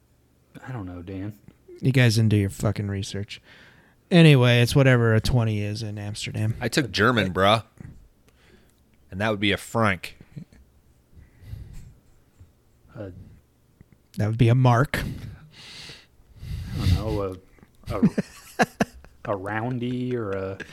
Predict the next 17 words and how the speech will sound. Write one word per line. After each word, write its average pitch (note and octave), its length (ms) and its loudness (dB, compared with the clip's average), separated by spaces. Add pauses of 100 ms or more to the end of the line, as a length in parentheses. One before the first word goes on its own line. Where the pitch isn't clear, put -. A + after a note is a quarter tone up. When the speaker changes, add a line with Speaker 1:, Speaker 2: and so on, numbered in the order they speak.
Speaker 1:
they A#3+ 60 -4
probably G2+ 280 -4
had F#2+ 160 -4
some G2 260 -8
fun G2+ 360 -10
name G2+ 240 -6
for A2 240 -4
it. A#2+ 160 -6 (920)
Speaker 2:
<laughs> - 800 -10
Roundy? E3+ 600 2
Speaker 1:
Yeah. C3 280 2 (220)
Speaker 2:
Wouldn't, E3 340 -6
wouldn't F3+ 220 4
that F3 140 6
be E3 120 6
a D3 80 6
coin? F3 500 4